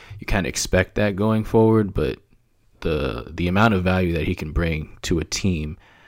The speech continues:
um, he's shown it in multiple spots. O K C doing it with Phoenix right now. He's shown it in multiple spaces. So,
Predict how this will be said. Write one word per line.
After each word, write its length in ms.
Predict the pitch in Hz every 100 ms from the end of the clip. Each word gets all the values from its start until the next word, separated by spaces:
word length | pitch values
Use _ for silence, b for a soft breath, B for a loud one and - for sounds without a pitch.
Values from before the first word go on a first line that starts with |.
| b b b 120
um, 260 | - 55 -
he's 120 | -
shown 320 | 85 - 85 82
it 100 | 80
in 140 | 76
multiple 460 | 87 92 - - 80
spots. 480 | - 80 78 78
O 120 | - 78
K 220 | - 78
C 440 | - - 78 78
doing 240 | 78 76 78
it 120 | 71
with 100 | -
Phoenix 440 | - 85 78 -
right 180 | 73 69
now. 200 | 76 76
He's 140 | 78
shown 300 | 85 - 107
it 100 | 107
in 120 | 90 87
multiple 480 | 92 90 - -
spaces. 520 | 85 - 87 82 - 85
So, 220 | -